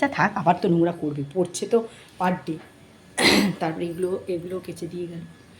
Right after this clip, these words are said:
একদম বালিশের ওয়ার টোয়ার, উম, এগুলো সমস্ত সুন্দর করে কেচে, এই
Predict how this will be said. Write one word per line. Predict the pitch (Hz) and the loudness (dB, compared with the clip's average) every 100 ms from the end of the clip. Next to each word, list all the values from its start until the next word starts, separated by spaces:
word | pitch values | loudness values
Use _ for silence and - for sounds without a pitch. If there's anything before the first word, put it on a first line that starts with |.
| - - - 170 | -20 -20 -10 -10
একদম | - - 160 160 | -10 -8 -8 -6
বালিশের | 165 151 175 165 | -8 -6 -4 -2
ওয়ার | 165 165 - | -4 -6 -8
টোয়ার, | 175 165 165 175 - - - - - - - - | -6 -4 -4 -6 -10 -20 -20 -20 -20 -20 -16 -8
উম, | 170 165 143 - | -6 -6 -8 -10
এগুলো | 165 175 - | -8 -8 -4
সমস্ত | 233 254 240 - 214 | 0 0 0 -4 -6
সুন্দর | - 190 175 170 165 | -2 0 2 0 0
করে | 170 165 - | -4 -6 -8
কেচে, | 170 170 170 165 - 226 269 349 - - - - - - | -4 -2 -2 -4 -6 -2 -2 -4 -18 -20 -20 -20 -20 -14
এই | 539 | -14